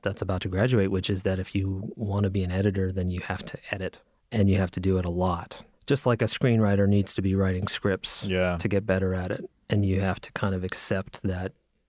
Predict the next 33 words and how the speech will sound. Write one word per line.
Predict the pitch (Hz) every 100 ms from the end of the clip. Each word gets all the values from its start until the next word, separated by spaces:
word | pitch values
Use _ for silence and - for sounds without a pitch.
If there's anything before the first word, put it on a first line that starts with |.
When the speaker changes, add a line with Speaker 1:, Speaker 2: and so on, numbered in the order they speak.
| _ _
Speaker 1:
sometimes | - 110 101 104 95
you're | 95
gonna | 95 95
make | 92 -
stuff | - 95
that | 98 -
you're | 95 92 131 -
less | 98 98 -
than | - 92
enthusiastic | 90 92 98 92 92 95 - 101
about, | 92 92 107 _
but | 101 101 101 -
that's | 120 113 107 110
part | - 110
of | 98
the |
process | 98 98 95 104
too, | - 113 135
is | 101 -
like, | 101 95
"Okay, | 107 - 101
I | 98
gotta | 101 101
remember | 98 98 95
never | 92 95 104
to | 101
do | 95 92
that | 87 101 147
again." | 117 92 90 95 113 _ _ -
And, | 104 95 92 92 92 101 -
you | 110
know, | 90 90 - -
more | 107 101 110 107 107 101 101 98 104